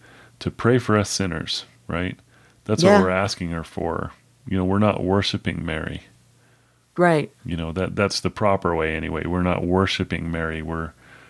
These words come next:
Speaker 1: we're, uh, we're asking for her help, right? Asking for
Speaker 2: Mm-hmm.
Speaker 1: her to pray. Um,
Speaker 2: Yes.
Speaker 1: the same way we would ask, you know, if I was having trouble, I may ask you to pray for me.
Speaker 2: Yes.
Speaker 1: Um, you know, that, that's just the same thing.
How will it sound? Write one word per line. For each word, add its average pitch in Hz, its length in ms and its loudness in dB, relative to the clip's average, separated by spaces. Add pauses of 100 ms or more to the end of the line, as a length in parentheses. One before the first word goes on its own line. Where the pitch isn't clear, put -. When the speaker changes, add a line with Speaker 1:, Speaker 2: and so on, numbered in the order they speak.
(260)
Speaker 1:
we're, 85 360 0
uh, 76 440 -4 (200)
we're 87 160 -4
asking 98 440 0
for 90 200 -2
her 95 160 2
help, 104 380 0
right? 92 280 0
Asking 156 400 4
for 190 100 6
Speaker 2:
Mm-hmm. 190 160 8
Speaker 1:
her 98 320 4
to 90 220 -2
pray. 95 520 -4 (640)
Um, 95 100 4
Speaker 2:
Yes. 98 260 6
Speaker 1:
the 110 80 4
same 143 240 2
way 127 140 4
we 120 140 4
would 110 120 4
ask, 107 320 0
you 101 120 2
know, 95 180 4
if 98 140 -2
I 95 100 4
was 95 140 0
having 92 220 2
trouble, 90 380 0
I 90 100 0
may 87 180 -2
ask 85 320 -6
you 82 100 -2
to - 100 -4
pray 85 260 0
for - 160 -4
me. 85 240 -4 (640)
Speaker 2:
Yes. - 340 4
Speaker 1:
Um, - 400 0 (500)
you 90 100 4
know, 80 240 -2 (160)
that, 87 220 -2
that's 85 260 0
just - 320 -2
the - 60 -6
same 87 260 2
thing. 101 280 2